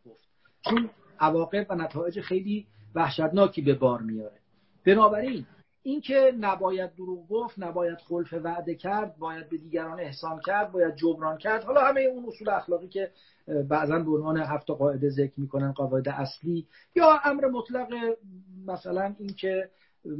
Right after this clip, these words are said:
همیشه کاری رو انجام بده که بتونی اونو به عنوان قاعده همگانی بپذیری، یا هر قاعده دیگری،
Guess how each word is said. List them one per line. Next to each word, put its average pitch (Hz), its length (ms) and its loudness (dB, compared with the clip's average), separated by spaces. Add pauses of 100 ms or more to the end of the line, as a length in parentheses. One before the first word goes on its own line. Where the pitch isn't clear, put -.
(100)
همیشه 165 420 -2
کاری 185 240 6
رو 185 120 2
انجام 175 300 0
بده 180 160 2
که 170 140 0
بتونی 175 320 0
اونو 175 140 0
به 151 100 -2
عنوان 151 260 0
قاعده 151 640 4 (420)
همگانی 139 540 2
بپذیری، 151 720 0
یا 294 200 10
هر 269 320 4 (260)
قاعده 175 440 6
دیگری، 196 600 2